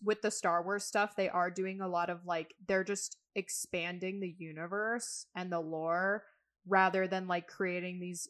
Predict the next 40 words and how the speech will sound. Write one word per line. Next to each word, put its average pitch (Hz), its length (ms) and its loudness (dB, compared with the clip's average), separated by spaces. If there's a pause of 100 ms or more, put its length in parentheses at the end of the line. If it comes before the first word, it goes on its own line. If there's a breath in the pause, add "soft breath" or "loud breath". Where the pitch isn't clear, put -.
long 170 560 -2
episodic 165 920 -2
movie, 180 380 0
like, 165 180 -4
trilogies 165 540 -6
and 165 100 -12
stuff 160 240 -4
the 175 80 -2
way 160 160 -6
Marvel 156 400 -6
does. 156 420 -6
They're, 190 300 2
they're, 196 460 2 (200)
they 233 220 8
do, 277 160 -2
like, 277 220 2
these 262 160 -2
little 254 260 4
one-off 185 420 0
shows 175 320 -2
or 165 80 0
whatever. 160 280 -2
I 202 80 4
mean, 277 140 0
The 269 60 0
Mandalorian 202 640 0
was 180 140 -6
a 175 40 -10
different 180 280 -8
story. 156 200 -6
It 165 60 -8
was 170 140 -8
really 160 160 -8
successful, 165 640 -6 (320)
but 196 100 4
I'm 196 200 4
thinking, 196 400 -4
like, 165 260 -6 (460)
the 196 60 4
Boba 175 320 2